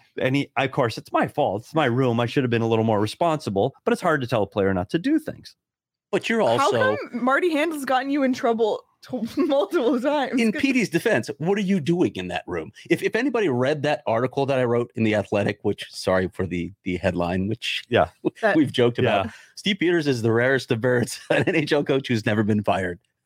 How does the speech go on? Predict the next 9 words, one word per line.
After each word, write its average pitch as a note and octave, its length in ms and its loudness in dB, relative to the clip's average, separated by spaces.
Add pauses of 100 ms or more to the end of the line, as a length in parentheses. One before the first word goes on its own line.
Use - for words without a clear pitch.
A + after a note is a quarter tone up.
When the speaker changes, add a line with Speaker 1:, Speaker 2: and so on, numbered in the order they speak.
(120)
Speaker 1:
Six A2 220 -6
Speaker 3:
Yeah. D#3 80 -2
Speaker 1:
months G#2 140 -6
later, G#2+ 220 0
he A3 160 -2
gone. G2+ 240 2 (240)
Speaker 2:
<laughs> F2+ 80 0 (500)
But - 120 0
anyway, G#2+ 560 0